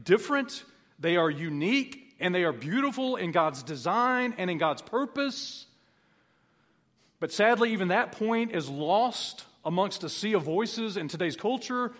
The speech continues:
that hate God and cannot accept even their own God-given gender. We have terms like gender fluidity, gender identity, gender non-binary.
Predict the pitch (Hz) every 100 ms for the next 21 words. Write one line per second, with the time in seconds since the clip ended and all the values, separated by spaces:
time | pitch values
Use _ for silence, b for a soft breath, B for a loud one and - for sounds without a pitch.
0 | B - 160 160 180 147 180 220 233 233
1 | 180 156 202 226 220 202 190 - 214 214
2 | 202 202 190 175 196 226 214 202 180 185
3 | 170 135 151 143 139 175 214 B B -
4 | 165 165 202 208 175 180 139 139 214 202
5 | - 175 180 202 202 202 196 185 B B
6 | - 185 196 175 160 135 214 214 202 202
7 | 151 151 185 170 156 139 151 185 220 185
8 | 143 131 123 131 185